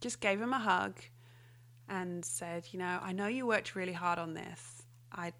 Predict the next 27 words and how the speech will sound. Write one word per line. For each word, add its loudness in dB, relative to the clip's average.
I'd -2
heard 6
him 2
singing 2
and -2
having -2
a, 0
a -4
whale 2
of 2
a -2
good 2
time 2
over -2
there -2
and 2
doing 2
it, 2
and -2
just 0
spending 2
that -2
time -2
to -8
recognize 2
his -2
struggle. 2